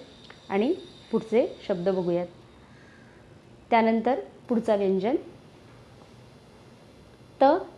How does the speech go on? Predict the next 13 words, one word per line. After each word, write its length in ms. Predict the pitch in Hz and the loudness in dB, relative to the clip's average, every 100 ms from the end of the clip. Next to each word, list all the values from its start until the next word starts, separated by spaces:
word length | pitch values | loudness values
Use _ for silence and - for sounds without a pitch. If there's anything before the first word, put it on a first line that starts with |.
| - | 2
तव्याचा. 540 | 208 190 180 180 165 - - - - - - - - - - - - - - - - | 4 4 2 -2 -8 -14 -20 -20 -20 -20 -20 -20 -20 -20 -20 -20 -20 -20 -20 -20 -4
त 40 | 233 | 2
पासून 360 | 220 220 220 | 4 2 0
सुरू 160 | 226 247 | -2 0
होणारे 240 | 233 233 | 2 2
शब्द 240 | 233 220 214 | 0 0 0
बघा, 340 | 226 220 233 285 - - - | -2 -2 -4 -8 -16 -20 2
तट, 360 | 247 208 185 - - - - - | 6 6 6 -2 -14 -20 -20 -4
तर, 340 | 233 220 196 196 - - - - - | 2 4 4 2 -6 -20 -20 -20 -2
ताई, 440 | 226 220 202 190 190 - - - - | 2 4 2 0 -4 -10 -20 -20 0
तार, 360 | 214 202 190 185 - - - - 262 | 2 4 2 -4 -10 -20 -20 -4 0
ताप, 320 | 247 196 190 - - - - - | 2 2 -2 -6 -20 -20 -20 0
ताल, 380 | 240 220 190 | 2 4 2